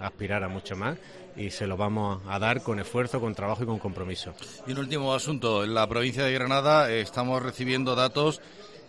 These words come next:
Speaker 2: que son muy asombrosos. El P P estaría ganando incluso en Atarfe, por no hablar de localidades como Almuñécar, Motril.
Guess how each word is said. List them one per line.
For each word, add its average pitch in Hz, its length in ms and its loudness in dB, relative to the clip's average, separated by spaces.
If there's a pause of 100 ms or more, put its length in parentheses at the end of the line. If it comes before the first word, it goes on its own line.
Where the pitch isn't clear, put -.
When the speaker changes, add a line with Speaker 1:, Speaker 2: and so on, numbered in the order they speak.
(120)
Speaker 2:
que 107 180 -2
son 110 380 -2
muy 101 360 -4
asombrosos. 110 680 -2 (120)
El 110 120 -4
P 104 140 -2
P 113 100 -2
estaría 139 260 0
ganando 160 260 4
incluso 147 420 0
en 110 160 2
Atarfe, 98 540 0 (160)
por 85 160 -8
no 107 160 2
hablar 131 400 4 (320)
de 120 100 0
localidades 113 360 0
como 143 200 -2
Almuñécar, 143 640 4
Motril. 139 640 2